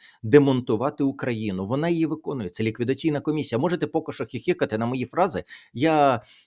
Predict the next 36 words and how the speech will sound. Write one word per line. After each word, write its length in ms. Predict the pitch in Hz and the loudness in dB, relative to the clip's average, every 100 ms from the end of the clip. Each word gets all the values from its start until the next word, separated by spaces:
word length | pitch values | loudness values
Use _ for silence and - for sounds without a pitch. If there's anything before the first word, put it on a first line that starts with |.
| _ | _
пригадую, 380 | 151 143 113 113 | 0 2 2 2
як 120 | 110 | 2
хихикали 520 | - 117 202 196 107 | 0 0 0 2 2
перед 300 | 101 123 113 - | 2 0 -2 -4
двадцять 420 | 120 110 131 123 | -6 -4 -6 -6
четвертим 500 | 127 127 143 - 131 | -6 -2 -2 0 -2
лютого 400 | 123 98 - 95 | -2 -4 -6 -2
в 80 | 110 | 0
ефірах, 420 | 117 - 113 85 | 0 0 -2 -2
там 180 | - 95 | -8 -6
і 60 | 92 | -2
"Суги", 320 | 165 170 101 | 0 2 0
і 80 | 92 | -4
не 100 | 92 | -6
"Суги", 320 | 160 170 90 | -2 -2 -2
і 120 | 107 | -4
їхні 360 | 117 - 98 - - - - | -6 -6 -10 -10 -20 -16 -6
там 200 | 92 87 | -4 -2
підсушники, 760 | 120 - 180 196 151 - 113 - - | -2 4 4 4 -2 -2 -4 -6 -10
як 240 | 117 131 - | -2 -2 0
казали, 440 | 139 147 156 113 | 0 2 0 0
"Чорновіл 500 | 113 - 107 101 92 - | -4 -8 -6 -6 -8 -10
щось 220 | 104 104 | -10 -6
вигадує". 460 | 95 69 73 76 - | -6 -8 -12 -16 -12
Дістали? 540 | 107 143 - 180 - - _ _ _ | -6 -4 -2 -2 -2 -8 _ _ _
Маємо. 420 | 131 170 85 - _ _ 185 | -4 -2 -4 -8 _ _ -6
Оце 220 | - 202 | -2 0
буде 220 | 190 - | 0 -2
так 180 | 147 - | -6 -8
само. 320 | 82 69 - _ _ | -10 -10 -16 _ _
Це 180 | - 170 | 0 4
робиться 320 | 185 156 151 | 4 2 0
з 100 | - | -2
цілком 380 | - 127 214 208 | 0 0 2 2
конкретною 580 | 113 104 135 135 113 107 | 0 -4 -4 -4 -4 -4
метою. 440 | 98 - 67 55 | -6 -10 -14 -16